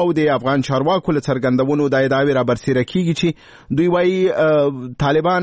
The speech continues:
هیڅ انعطاف ته چمتو نه دي په دغه خبرو کې. دوی، آه، غواړي چې په بشپړه توګه ورته موږ دا ټول واک وسپارو،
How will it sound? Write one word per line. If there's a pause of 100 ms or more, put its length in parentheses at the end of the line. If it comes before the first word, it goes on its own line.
(140)
هیڅ
انعطاف
ته
چمتو
نه
دي
په
دغه
خبرو
کې.
دوی،
آه، (280)
غواړي
چې (360)
په
بشپړه
توګه
ورته
موږ
دا
ټول
واک
وسپارو،